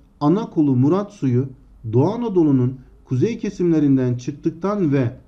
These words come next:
Anadolu'nun teknotonik yapısının çizgilerini izleyerek biri birinden dar boğazlarla ayrılan çok sayıdaki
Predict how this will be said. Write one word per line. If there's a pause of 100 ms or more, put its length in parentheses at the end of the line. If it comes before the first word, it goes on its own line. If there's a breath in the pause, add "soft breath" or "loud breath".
(180)
Anadolu'nun (220)
teknotonik
yapısının
çizgilerini
izleyerek (340 soft breath)
biri
birinden (160)
dar
boğazlarla
ayrılan (500 soft breath)
çok
sayıdaki